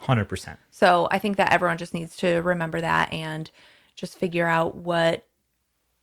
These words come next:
Speaker 2: you know, where you need to go, what you need to do in order to get there. I know that is a little difficult, but again, as you said, there might be a dark period in, or a learning curve, et cetera, in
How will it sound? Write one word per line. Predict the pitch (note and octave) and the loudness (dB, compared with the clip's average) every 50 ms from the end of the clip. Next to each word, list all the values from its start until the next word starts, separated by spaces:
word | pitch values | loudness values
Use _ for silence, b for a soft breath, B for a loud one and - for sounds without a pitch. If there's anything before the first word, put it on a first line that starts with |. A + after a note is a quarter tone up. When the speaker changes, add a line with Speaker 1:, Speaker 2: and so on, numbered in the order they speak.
| _ _ _ _ _ - - _ _ _ _ _ _ _ _ - - _ | _ _ _ _ _ -20 -20 _ _ _ _ _ _ _ _ -20 -14 _
Speaker 2:
you | G3 | -10
know, | F3+ F3 E3+ E3 | -10 -8 -8 -6
where | E3+ F3+ F3+ F3+ | 0 2 2 2
you | F#3 F3+ F3 F3+ | 2 2 0 -2
need | F3+ F3 E3+ - | -4 -4 -4 -6
to | F#3 | -6
go, | D#3+ - E3 E3 F3 E3+ | -2 0 2 4 4 2
what | E3 D#3+ E3 - | 2 0 -2 -4
you | F3+ E3+ | -4 -4
need | E3+ E3+ E3 | -6 -6 -8
to | - - | -10 -12
do | - - E3+ E3+ E3+ | -10 -8 -6 -6 -4
in | E3+ | -4
order | E3 D#3+ D#3+ D#3+ D#3+ | -4 -6 -6 -8 -10
to | - - E3 | -14 -14 -8
get | - - E3+ - - | -6 -6 -6 -4 -4
there. | E3 D#3 D#3 D3+ D3+ | -4 -4 -2 -2 -4
I | D#3 D#3+ | -6 -6
know | D#3+ D#3 D#3 | -8 -8 -6
that | D#3 D#3 D#3 D#3+ D#3+ - - _ - | -4 0 2 2 0 0 -4 _ -6
is | F3+ E3 D#3+ D#3+ D#3+ - - - - | -6 -4 -4 -6 -6 -10 -14 -12 -8
a | F3 | -6
little | E3+ E3 E3 D#3+ | -4 -4 -4 -4
difficult, | - F#3+ F#3 G3 - F#3+ D#3+ D3+ - | -4 -6 -6 -6 -6 -6 -6 -4 -4
but | E3+ | -4
again, | E3+ E3 - - - G3 G3 F#3+ G3+ | -6 -6 -6 -6 -4 -2 -2 0 -2
as | G3+ F#3+ - | -4 -4 -6
you | F#3 | -8
said, | F3 - G#3 G3+ F3 | -6 -2 -2 -2 0
there | F3+ F3+ F3 | -2 -2 -2
might | F#3+ G3+ - - - | -2 -4 -4 -4 -4
be | F#3+ F#3 F#3 F#3+ F#3+ B B B B B B B | -4 -2 -2 -2 -4 B B B B B B B
a | - G#3 | 2 2
dark | G3+ G3 G3 F3+ F#3 F#3+ - | 4 6 6 4 4 2 0
period | - G#3+ G3+ G3+ G#3+ G#3+ G#3+ G#3+ G#3+ G#3+ G#3 | 0 2 2 4 4 4 4 2 2 2 0
in, | - - F#3 F3+ F3+ F3+ F3 F3 - - | -2 -2 -4 -6 -6 -6 -8 -8 -8 -6
or | - F#3 F3+ F3 F3+ F3+ F3+ F3 - - | -4 -4 -2 -2 -2 -2 -2 -2 -2 -2
a | F#3 F3+ | -2 -2
learning | F3 F#3 F#3 F3+ F#3 F3+ F3 | -2 -4 -6 -6 -8 -8 -10
curve, | - - F3+ F3 F3 E3+ E3+ F3 E3+ E3+ - - - | -8 -4 -2 -2 0 0 0 -2 -2 -4 -6 -8 -8
et | F3+ - - | -8 -8 -4
cetera, | - F3 F3 F3+ E3+ E3 D#3+ D#3 - | -2 -2 0 0 0 0 0 -2 -4
in | E3+ E3+ D#3+ D#3+ D#3 D#3 D#3+ D#3+ | -6 -10 -10 -10 -12 -12 -12 -14